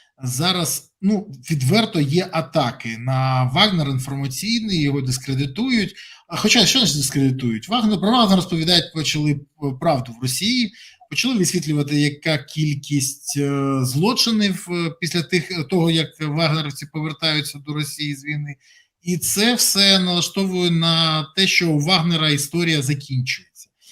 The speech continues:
Вагнер буде працювати десь там на Близькому Сході, в Африці, ще щось.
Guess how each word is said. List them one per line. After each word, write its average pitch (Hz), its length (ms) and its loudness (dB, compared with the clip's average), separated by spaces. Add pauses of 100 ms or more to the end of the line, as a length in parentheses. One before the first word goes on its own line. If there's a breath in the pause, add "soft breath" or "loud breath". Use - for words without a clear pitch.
(200 soft breath)
Вагнер 220 320 4
буде 180 200 2
працювати 160 600 -2
десь 135 340 0
там 135 260 -2
на 131 120 0
Близькому 131 500 -2
Сході, 202 520 -2
в 151 120 -2
Африці, 165 520 -4
ще 226 300 2
щось. 156 360 0